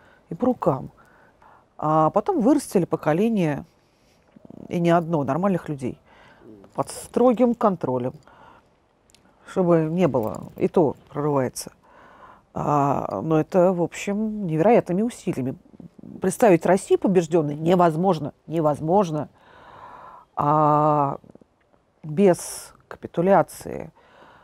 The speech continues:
а, без поражения возможно, что до людей начнёт что-то доходить?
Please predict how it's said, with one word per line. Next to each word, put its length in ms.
а, 360
без 360
поражения 1040
возможно, 460
что 160
до 160
людей 260
начнёт 300
что-то 200
доходить? 560